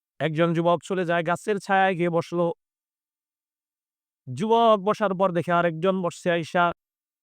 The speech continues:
এইভাবে একের পর একজন বসছে। তাকায়া দেখে সাতজন, মানে কোরআনের বর্ণনা অনুযায়ী আল্লাহই জানে কতজন। এই যুবকদের মধ্যে একজন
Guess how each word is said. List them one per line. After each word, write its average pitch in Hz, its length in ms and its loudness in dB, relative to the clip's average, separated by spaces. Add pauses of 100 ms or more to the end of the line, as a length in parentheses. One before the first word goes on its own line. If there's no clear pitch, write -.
(1080)
এইভাবে 214 380 0
একের 254 320 0
পর 220 180 2
একজন 196 460 0 (160)
বসছে। 175 320 -6 (1160)
তাকায়া 196 300 0
দেখে 214 260 0
সাতজন, 220 680 2 (1120)
মানে 185 200 -2
কোরআনের 214 460 0
বর্ণনা 175 440 -2
অনুযায়ী 175 420 -4
আল্লাহই 196 340 -2
জানে 175 240 -4
কতজন। 175 440 -2 (1300)
এই 208 160 2
যুবকদের 226 680 4
মধ্যে 202 300 -2
একজন 196 360 -2